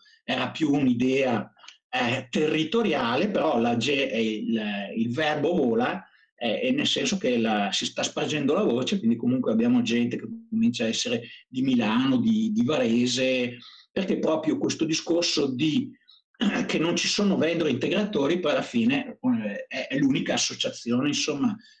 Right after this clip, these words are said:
eh, oggi anche in, in Italia che ha questa caratteristica. I requisiti sono questi, quindi quello che vi ho detto, quindi, eh, diciamo, lavorare per un'azienda, quindi se vai via dall'azienda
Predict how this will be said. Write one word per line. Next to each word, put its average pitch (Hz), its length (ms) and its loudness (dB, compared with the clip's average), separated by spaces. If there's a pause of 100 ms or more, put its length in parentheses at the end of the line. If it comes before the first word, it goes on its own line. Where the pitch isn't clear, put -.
(140)
eh, 113 320 -4
oggi 120 420 0
anche 113 320 -2
in, 120 160 0
in 110 360 0
Italia 117 420 -2
che 123 120 -4
ha 107 120 -4
questa - 260 -6
caratteristica. - 840 -12 (560)
I 196 80 -2
requisiti 214 560 2
sono 160 320 0
questi, 123 320 0
quindi 120 240 2
quello 120 180 0
che 123 60 -6
vi 127 140 0
ho 123 40 2
detto, 117 240 0
quindi, 110 280 0
eh, 104 280 -8
diciamo, 101 300 -2
lavorare 127 340 0
per 127 140 -2
un'azienda, 127 560 2
quindi 120 200 2
se - 120 0
vai 120 120 2
via 123 140 2
dall'azienda 110 760 0